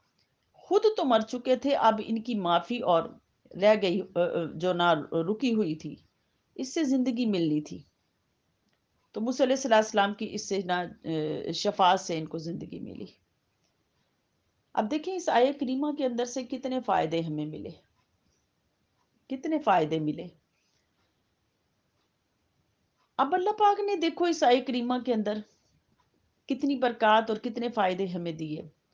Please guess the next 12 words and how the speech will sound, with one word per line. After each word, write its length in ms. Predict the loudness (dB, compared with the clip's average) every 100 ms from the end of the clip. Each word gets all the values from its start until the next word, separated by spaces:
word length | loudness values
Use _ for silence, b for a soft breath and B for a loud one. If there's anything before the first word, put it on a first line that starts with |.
| -6
हमें 160 | -4
अपनी 240 | -4 -2 -4
ज़िंदगी 380 | -2 -4 -6 -6
संवारने 520 | -4 2 2 2 -4
के 120 | -6
लिए 220 | -6 -6
इन 120 | -8 -6
फ़ायदों 380 | -4 -4 -4 -10
से, 240 | -12 -14 -18 _ _ _ _ _ _ _ _ _ _ _
इन 160 | -8 0
फ़ायदों 400 | 2 2 2 -4
से 180 | -4